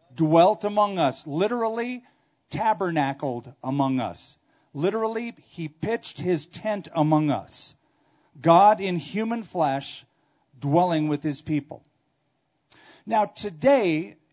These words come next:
there is no temple. And where does God live today? In us. We're the temple of the Holy Spirit, the Bible says. So we go from tabernacle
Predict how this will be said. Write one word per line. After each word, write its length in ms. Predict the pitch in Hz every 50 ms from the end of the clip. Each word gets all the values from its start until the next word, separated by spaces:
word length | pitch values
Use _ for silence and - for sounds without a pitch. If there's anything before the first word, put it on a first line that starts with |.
| _ _ _
there 240 | 135 190 208 208
is 180 | 233 240 196 170
no 140 | 190 185 175
temple. 540 | - - 165 156 139 - - 95 - _ _
And 160 | - 180 185 170
where 120 | 208 220
does 180 | 214 202 156 135
God 300 | 196 190 190 196 170 180
live 220 | 190 190 180 -
today? 420 | - 180 170 170 147 113 95 - _ _ _ _ _ _ _ _ _ _ _ _ _ _ _ _ _ _ _ _ _ _ _ _ _
In 160 | 175 170 170
us. 540 | 175 180 170 147 143 - - - - - - _ _ _ _ _ _ _ _ -
We're 260 | 156 165 190 208 190
the 100 | 190 180
temple 520 | - - - 185 196 185 - 190 180 170
of 120 | 160 139 131
the 100 | 156 147
Holy 320 | 143 165 160 151 151 147
Spirit, 460 | 143 - - 180 175 156 143 131 -
the 60 | 143
Bible 360 | 117 131 127 120 120 117 117 107
says. 500 | - - 113 90 - 73 - - - - _ _ _ _ _ _ _ _ - - - _
So 180 | - - 196
we 100 | 180 185
go 180 | 156 196 196 190
from 240 | 190 - 180 165 143
tabernacle 840 | - 160 165 165 160 185 180 180 175 180 175 - 202 214 226 -